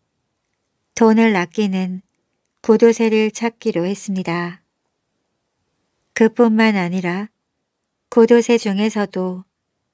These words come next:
나이 든 딸을 가진 구두쇠를 찾기로 했습니다.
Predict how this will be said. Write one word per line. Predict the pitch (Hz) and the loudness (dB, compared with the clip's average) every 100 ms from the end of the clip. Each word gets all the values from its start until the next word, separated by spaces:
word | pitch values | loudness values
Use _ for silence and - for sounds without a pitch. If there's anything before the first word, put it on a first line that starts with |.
| _ | _
나이 | 208 202 202 | -2 2 2
든 | 220 226 208 | 2 2 0
딸을 | 226 220 214 | 0 0 -2
가진 | 208 190 180 175 180 - _ _ _ _ _ - | -4 -6 -8 -8 -12 -16 _ _ _ _ _ -2
구두쇠를 | 233 220 226 226 220 208 208 208 - | 0 4 4 2 -2 0 -4 -6 -10
찾기로 | - 233 - 214 160 | -8 -6 -2 -2 -2
했습니다. | 180 202 - 190 185 175 175 185 | -4 -6 -6 -6 -4 -4 -6 -10